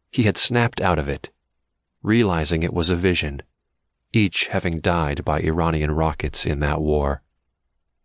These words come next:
His groan against the wind was met harshly by Uday, who hissed for Alia and him to be quiet. He was close to the dam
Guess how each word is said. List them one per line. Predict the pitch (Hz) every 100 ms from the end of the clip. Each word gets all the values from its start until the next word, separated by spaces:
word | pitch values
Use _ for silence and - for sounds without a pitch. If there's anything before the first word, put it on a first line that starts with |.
| _ -
His | 101 90
groan | 95 101 98 101 95 78 76
against | 76 85 82 -
the | 82
wind | 85 78 71 76 - _ -
was | 92 98
met | 92
harshly | - - 123 - 87 82
by | 80 82
Uday, | 101 95 98 78 65 - _ _ _ _ _
who | 110
hissed | - 117 - -
for | - 85
Alia | 87 82 82 78 80 -
and | 82
him | 87 76 73 - _ _ -
to | -
be | 87
quiet. | 85 - 90 - - - _ _ _ _ _ _ _ _ _ _ _ _ _ _ _
He | - 120
was | 120 113
close | - 131 123 -
to | 101
the | 87
dam | 76 90 85 71 73